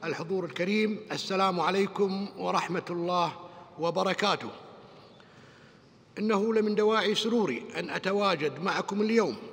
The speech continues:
للمشاركة في هذا المؤتمر الهام، مؤتمر بغداد للتعاون والشراكة،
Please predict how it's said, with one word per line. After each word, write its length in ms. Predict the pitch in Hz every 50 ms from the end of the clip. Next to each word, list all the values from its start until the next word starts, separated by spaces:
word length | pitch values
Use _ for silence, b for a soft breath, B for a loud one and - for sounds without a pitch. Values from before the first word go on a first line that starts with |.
| - - 160
للمشاركة 680 | 160 160 175 170 147 - 196 202 190 170 147 - 156 139
في 240 | - 160 165 147
هذا 460 | 139 160 196 196 190 180 170 139 151 143
المؤتمر 840 | 143 139 143 143 165 190 196 - - - 165 180 185 190 190 190
الهام، 340 | 202 196 156 165 190 175 120 101 - - - - - - - - - - - - B B B B B B B B B B B -
مؤتمر 460 | 127 127 - - 180 190 208 208 208
بغداد 520 | 175 190 180 160 165 196 196 202 208 165
للتعاون 840 | 190 170 - - 190 151 160 180 202 202 202 208 202 208 202 202 -
والشراكة، 760 | - 170 190 202 - - 220 220 226 220 185 - - 127